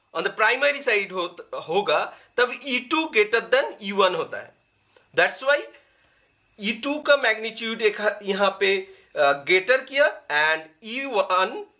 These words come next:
less than ई टू। यहाँ पे ई two greater than ई वन होगा। ओके, तो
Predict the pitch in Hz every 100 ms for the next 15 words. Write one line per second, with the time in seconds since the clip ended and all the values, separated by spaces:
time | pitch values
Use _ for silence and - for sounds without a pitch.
0 | _ _ _ _ _ _ 151 185 208 165
1 | 202 247 403 _ _ _ _ 156 156 107
2 | _ _ _ _ _ - 190 226 233 262
3 | 269 - _ - 190 202 - 294 302 147
4 | 170 170 175 196 269 - - 165 160 170
5 | 131 110 - _ _ _ _ _ - 185
6 | 277 - - _ _ _ _ _ _ _
7 | _ _ _ _ - - - _ 180